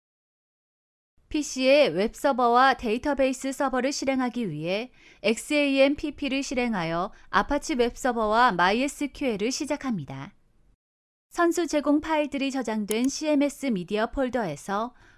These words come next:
워드프레스 점 집 파일의 압축을 에이치디 독스 폴더에 해제하고 폴더명을 와이와이 씨엠에스 모듈로 변경합니다. 웹브라우저를 열고 워드프레스 설치를 시작합니다.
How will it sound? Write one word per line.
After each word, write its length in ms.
워드프레스 720
점 300
집 280
파일의 380
압축을 680
에이치디 500
독스 420
폴더에 560
해제하고 800
폴더명을 680
와이와이 600
씨엠에스 560
모듈로 580
변경합니다. 920
웹브라우저를 840
열고 540
워드프레스 680
설치를 480
시작합니다. 880